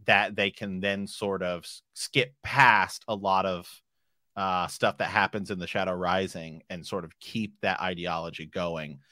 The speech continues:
Um, just because it do-, his character is one that feels like it takes a while to get going in the books, but because we know they're gonna be blending a lot of these books, they're gonna be bringing a lot of stuff forward and probably shoving stuff to the side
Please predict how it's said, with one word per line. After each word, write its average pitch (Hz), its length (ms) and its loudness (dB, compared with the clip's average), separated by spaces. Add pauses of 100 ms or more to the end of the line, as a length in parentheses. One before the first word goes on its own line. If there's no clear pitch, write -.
(240)
Um, 87 160 -4
just 110 160 -4
because 120 180 -4
it 110 100 0
do-, 117 100 2
his 104 360 2
character 120 380 2
is 98 100 -8
one 98 160 -4
that 78 140 -8
feels 98 160 0
like 90 100 -6
it 85 100 -8
takes - 300 -4
a 98 60 0
while 87 240 -2
to 92 40 -8
get 80 220 -14
going 92 240 -6
in 92 80 -8
the 78 80 -12
books, 107 380 -2
but 101 220 0 (340)
because 139 520 6
we 127 140 -4
know 110 240 4
they're 113 140 0
gonna 101 160 -4
be 92 200 -6
blending 98 680 -2
a 85 60 -2
lot 92 260 4
of 95 60 -4
these 95 200 -6
books, 92 300 -2
they're 90 100 -10
gonna 92 100 -8
be 87 220 -8
bringing 98 300 -6
a 95 60 0
lot 95 200 4
of 95 80 -2
stuff - 260 -2
forward 95 540 -2
and 80 180 -14 (140)
probably 101 240 2
shoving 101 320 2
stuff - 220 -2
to - 100 -18
the 92 60 -10
side 131 500 8